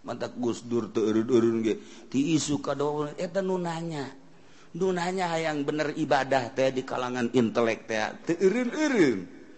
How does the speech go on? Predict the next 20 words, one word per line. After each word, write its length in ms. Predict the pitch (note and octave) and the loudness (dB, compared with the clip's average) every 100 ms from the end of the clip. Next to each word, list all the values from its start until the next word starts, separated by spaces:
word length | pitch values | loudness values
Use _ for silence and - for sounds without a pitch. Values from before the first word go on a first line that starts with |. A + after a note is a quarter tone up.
| - - - - | -20 -20 -20 -12
Nah, 760 | F2+ G#2 G2 G2 F#2 F2+ F2 F#2+ | -6 -4 -2 -4 -8 -10 -12 -10
pasti. 760 | F3+ G#3+ - A3+ A3 - C#4 - | -8 -8 -8 -6 -4 -4 -6 -10
Sebab 320 | - D#3+ G3 G3 | -6 0 0 2
ka 160 | D#3+ | -2
kiai 240 | - C#3 B2+ | 0 0 2
modern 400 | B2+ A#2+ C3 F3+ | 0 -2 -2 -4
mah 80 | |
nyana 320 | F3 C#3 F#3 E3+ | -4 -4 -4 -6
nanya 240 | C#3+ D#3 | -4 -4
ke 160 | B2 A#2+ | -4 -6
kiai 160 | A#2 | -6
modern, 320 | G2+ A2 A2+ | -6 -4 -6
"Saya 320 | G#2+ G#2+ G#2+ G#2 | -6 -6 -6 -8
tuh 160 | A2 | -8
bagaimana 480 | G#2+ G#2 G2+ G#2 G2+ | -8 -8 -8 -8 -8
pengen 320 | G2 G2+ G2 | -8 -8 -8
ibadah 400 | G2 G2 G2 F#2+ | -8 -8 -8 -8
yang 240 | F#2+ F#2+ F#2+ | -10 -12 -10
baik." 560 | F#2+ F#2+ F#2+ F2 - | -8 -8 -8 -12 -10
"Oh, 320 | G2 G#2 B2 | -4 0 2